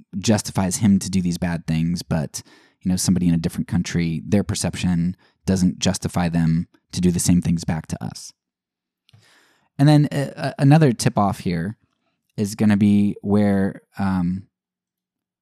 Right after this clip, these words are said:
you know, he talks about Aquinas' just war theory. And yeah, I have problems with that too. So I think, I think if you base something off of Aquinas' just war theory, you've got, you've got problems. But so l-, let, let's just, let's just explore what he says. He says, you know,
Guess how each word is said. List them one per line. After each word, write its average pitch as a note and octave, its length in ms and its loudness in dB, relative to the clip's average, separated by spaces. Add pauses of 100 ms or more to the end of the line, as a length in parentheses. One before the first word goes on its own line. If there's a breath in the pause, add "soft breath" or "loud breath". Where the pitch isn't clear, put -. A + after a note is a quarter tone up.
(160)
you A2+ 80 0
know, A2 60 2
he - 160 -6
talks C3+ 220 0
about A#2 160 0
Aquinas' C3+ 580 -2
just - 280 -6
war F3 140 2
theory. - 480 -10 (180)
And G2+ 220 0
yeah, A#2 180 2
I G2+ 140 4
have - 140 4
problems G#2+ 280 4
with F2+ 120 -2
that G2 200 -4
too. G2 220 2
So F#2 160 0
I - 120 -4
think, G#2+ 320 0 (300 soft breath)
I - 40 -20
think B2 120 6
if A2+ 60 2
you G#2 80 6
base G#2+ 240 0
something G2+ 240 2
off G2 180 0
of F#2 120 -4
Aquinas' G2 500 -2
just F2 300 -6
war F#2+ 120 0
theory, E2+ 280 -4
you've E2 160 -4
got, E2 200 -6 (300)
you've F2+ 120 -6
got - 180 -10
problems. F#2 520 0 (380 soft breath)
But A#2+ 220 2 (380)
so C#3 160 0
l-, C3 280 -2
let, C#3+ 180 0
let's C#3 200 -2
just, - 280 -4 (120)
let's B2 180 -2
just A#2 160 -6
explore A2 360 -2
what G#2 120 0
he F#2 60 -4
says. - 400 -6
He E2 100 -8
says, F#2 420 -2 (380 soft breath)
you G2 100 -8
know, G2 120 -6